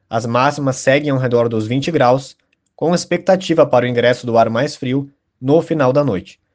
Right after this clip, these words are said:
ou seja, as temperaturas mínimas ocorrem neste período. A nebulosidade fica variável durante o dia e o sol aparece principalmente durante a tarde em todas as regiões. A temperatura mínima está prevista para a região centro-sul,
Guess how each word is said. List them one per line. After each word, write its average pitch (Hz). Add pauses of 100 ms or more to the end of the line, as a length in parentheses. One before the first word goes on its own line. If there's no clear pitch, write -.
(200)
ou 175
seja, 107
as 104
temperaturas 147
mínimas 147 (220)
ocorrem 143
neste 131
período. 107 (600)
A -
nebulosidade 147
fica -
variável 117
durante 107
o 90
dia 120 (260)
e -
o 110
sol 117
aparece 139
principalmente 143
durante 127
a 143
tarde 117 (200)
em 156
todas 117
as 110
regiões. 117 (540)
A 117
temperatura 131
mínima 110
está 104
prevista 101
para 95
a -
região 98
centro-sul, 147